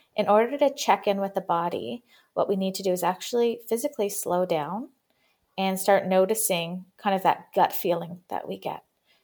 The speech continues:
So as we take a breath, notice if you get, like, an icky feeling. Notice if you feel good about it, if it feels warm and loving,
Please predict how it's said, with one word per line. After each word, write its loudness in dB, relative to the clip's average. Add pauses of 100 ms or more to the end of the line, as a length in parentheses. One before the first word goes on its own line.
So 4
as 4
we -2
take -2
a 0
breath, 2
notice 2
if -2
you -6
get, -4
like, -10
an -12
icky -4
feeling. -2 (400)
Notice 4
if -2
you 0
feel -4 (360)
good 2
about 4
it, 0
if -2
it -12
feels -2
warm -4
and -6
loving, -2